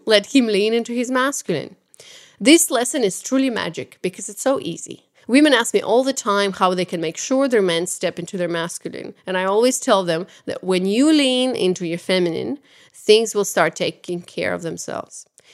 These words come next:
Simply because by default, you'll just stop doing what you're not supposed to be doing and start doing what makes your shelf full, actually, which means you, you're just gonna stop doing so much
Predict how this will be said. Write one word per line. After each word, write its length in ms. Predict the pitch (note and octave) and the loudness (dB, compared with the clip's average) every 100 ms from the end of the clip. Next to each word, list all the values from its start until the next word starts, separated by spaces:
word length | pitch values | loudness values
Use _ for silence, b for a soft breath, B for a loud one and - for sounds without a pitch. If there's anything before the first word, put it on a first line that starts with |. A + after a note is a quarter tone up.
| b | b
Simply 340 | - B3+ B3 | -2 2 2
because 300 | B3 A#3 G#3+ | 0 2 2
by 220 | F#3 G3 A3 | 4 2 2
default, 500 | A#3 - G3 - F#3+ | -6 -2 -2 -2 -4
you'll 140 | F#3+ | -4
just 420 | F3+ A#3 C4+ - | -2 -4 -4 -8
stop 400 | - A3 G3+ F3 | -4 -2 -2 -2
doing 640 | G3 B3+ D4 A3 F#3+ C4 - | 0 2 4 2 0 -6 -8
what 220 | - - F#3 | -4 -4 -2
you're 100 | F#3 | -2
not 180 | F3 | -2
supposed 380 | - A3+ C4 - | -2 0 0 0
to 60 | G3+ | -4
be 100 | E3 | -4
doing 460 | - - - A3+ - | -4 -8 -6 -8 -6
and 160 | F#3 | -6
start 460 | - - G3 G3+ - b b F#3+ | -2 0 0 0 -8 b b 0
doing 340 | G3 G#3+ G#3 | 4 6 4
what 180 | G3 - | -2 -2
makes 440 | F#3+ F#3+ G3 - - | -2 0 0 -4 -4
your 280 | F3 F#3 G#3+ | -6 -4 -4
shelf 360 | - F3 - | -4 -4 -6
full, 520 | - - A#3+ - - _ - | -6 0 2 2 -2 _ -6
actually, 560 | D#3 D#3+ E3+ E3+ E3+ - _ _ | -6 -6 -6 -6 -8 -14 _ _
which 220 | F3+ E3 | -8 -4
means 400 | F#3 E3+ E3 E3 - - - _ - | -4 -4 -6 -10 -20 -20 -20 _ -12
you, 160 | G3+ F3+ G3+ | -4 -4 -4
you're 220 | G#3 G#3 | -10 -12
just 160 | F#3 F3+ | -10 -2
gonna 160 | F#3 | -2
stop 320 | F3 - F#3 - | -2 -6 -8 -4
doing 320 | F3+ G3 F3 | -2 0 -2
so 180 | - - | -6 -8
much 400 | - - - | -8 -10 -14